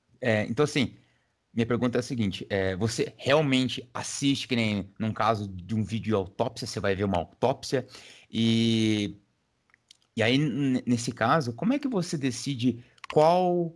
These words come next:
o material você, ah, óbvio, tirando a questão de, de grana,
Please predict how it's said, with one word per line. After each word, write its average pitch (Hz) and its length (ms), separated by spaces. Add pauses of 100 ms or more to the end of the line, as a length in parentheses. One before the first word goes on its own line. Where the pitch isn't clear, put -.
o 139 160
material 135 840
você, 127 440
ah, 107 240
óbvio, 98 320 (100)
tirando 117 360
a 113 60
questão 101 340
de, 90 180
de 98 120
grana, 120 380